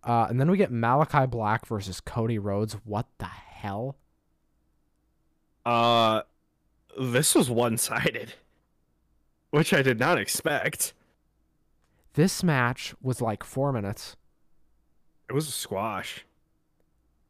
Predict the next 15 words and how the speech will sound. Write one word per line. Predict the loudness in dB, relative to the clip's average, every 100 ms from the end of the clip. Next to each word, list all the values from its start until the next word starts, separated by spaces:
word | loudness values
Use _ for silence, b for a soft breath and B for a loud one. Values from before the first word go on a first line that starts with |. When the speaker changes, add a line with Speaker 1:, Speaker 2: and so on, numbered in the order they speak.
| _ _ _ _
Speaker 2:
Malachi | -2 -2 0 -4
killed | -4 -8 -4 -4 -6
Cody | -6 -2 -2 -4
in | -10
this | -10 2
Speaker 1:
The | 4
whole | 6 6
Speaker 2:
match. | 6
Speaker 1:
post-match | 4 4 2 0 -2 -2 -2
segment | -2 0 -2 -2
was | -4
longer | -2 -4 -2 -4
than | -2 -2
the | -2
match. | -4 -6 -10 -12